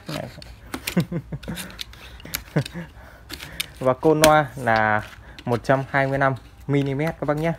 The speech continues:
Đấy. Cấu hình này thì, à, em đã bán được khá là nhiều cặp rồi.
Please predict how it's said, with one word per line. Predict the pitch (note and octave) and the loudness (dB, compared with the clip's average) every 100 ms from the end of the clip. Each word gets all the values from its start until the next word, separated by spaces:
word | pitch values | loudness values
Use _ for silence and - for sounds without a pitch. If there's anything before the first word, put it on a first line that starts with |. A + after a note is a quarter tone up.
| - | -6
Đấy. | B2+ A2 A#2+ - - - - - | -6 -4 -4 -8 -20 -20 -20 -2
Cấu | C3 D3+ | 2 4
hình | C#3 | 2
này | B2+ A#2 | 0 0
thì, | A2+ A2 | -2 -4
à, | G#2+ - - - - - - - | -4 -8 -18 -20 -6 0 0 0
em | C3 | -6
đã | C3 | -2
bán | B2 A#2+ D#3 | 2 2 0
được | C#3 - | -4 -4
khá | - D3 | 0 0
là | |
nhiều | G3+ C3+ | 2 0
cặp | - A#2 | 0 0
rồi. | A#2+ | -2